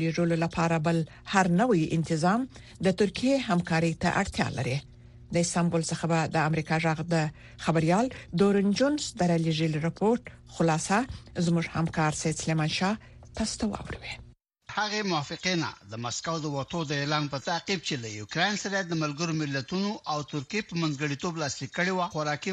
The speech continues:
Speaker 2: موادو بار وروستی مال وړونکي کښتۍ د تورې بحیرې په لار روانه شوه. د دې موافقتنامې له رویه روسیې تضمین ورکړی و چې له یوکراني کښتیو سره به غرض نه کوي او د جنګ له سیمې نه به په امن کې تیریږي. جمهور رئیس ولودیمیر زيلنسکي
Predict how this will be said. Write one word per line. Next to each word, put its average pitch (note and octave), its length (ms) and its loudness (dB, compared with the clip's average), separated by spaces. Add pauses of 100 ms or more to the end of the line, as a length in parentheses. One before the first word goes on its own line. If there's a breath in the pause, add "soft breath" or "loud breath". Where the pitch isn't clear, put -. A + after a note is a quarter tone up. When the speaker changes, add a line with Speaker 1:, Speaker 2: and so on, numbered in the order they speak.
Speaker 2:
موادو D3+ 360 -2
بار D#3+ 300 -2
وروستی D#3 400 -4 (140)
مال D3 320 -2
وړونکي F3 460 -2
کښتۍ E3+ 340 -4 (120)
د D3 40 -4 (100)
تورې G#3+ 280 0
بحیرې D#3 380 0
په D3 120 -4
لار C#3+ 140 0 (160)
روانه C#3 300 -2
شوه. G2+ 260 -8 (320)
د - 20 -4 (120)
دې D#3 100 0 (120)
موافقتنامې C#3+ 840 0
له C#3 120 -2
رویه F3 220 2 (200)
روسیې D3 400 -2
تضمین D3+ 300 -2
ورکړی D3 340 -2
و F3+ 180 -4
چې E3+ 180 -2
له C#3+ 60 0 (160)
یوکراني D3+ 420 -2
کښتیو E3+ 420 -2
سره D3+ 140 0
به C#3+ 140 0 (220)
غرض D3 240 0 (100)
نه E3 40 0
کوي A2+ 280 -10 (220)
او D3+ 120 2
د C#3 100 -6 (120)
جنګ D#3 220 2
له C#3 120 -2
سیمې E3+ 220 0
نه E3 60 0
به E3 140 0
په E3+ 140 -4 (100)
امن D3 220 0
کې D3 240 -6
تیریږي. B2+ 500 -2 (720 soft breath)
جمهور A#2+ 440 -2
رئیس C#3+ 240 0
ولودیمیر D3 680 0
زيلنسکي C#3+ 600 -2